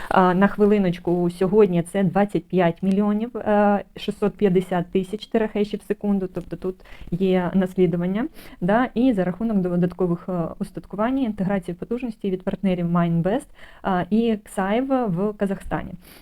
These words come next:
Оптимізація програмного забезпечення для, е, керування, е, фермами, перехід на відновлювані джерела енергії,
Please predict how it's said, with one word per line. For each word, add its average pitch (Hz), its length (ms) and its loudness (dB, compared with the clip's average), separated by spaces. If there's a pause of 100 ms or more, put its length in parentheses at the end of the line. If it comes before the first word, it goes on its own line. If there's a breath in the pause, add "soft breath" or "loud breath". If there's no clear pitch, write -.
Оптимізація 220 640 0
програмного 185 720 0
забезпечення 185 640 4
для, 180 300 6 (260 loud breath)
е, 175 260 0
керування, 180 520 2 (220)
е, 185 200 0 (200)
фермами, 196 480 0 (460)
перехід 214 560 0
на 185 280 0 (240 loud breath)
відновлювані 185 1000 2
джерела 175 440 0
енергії, 175 480 0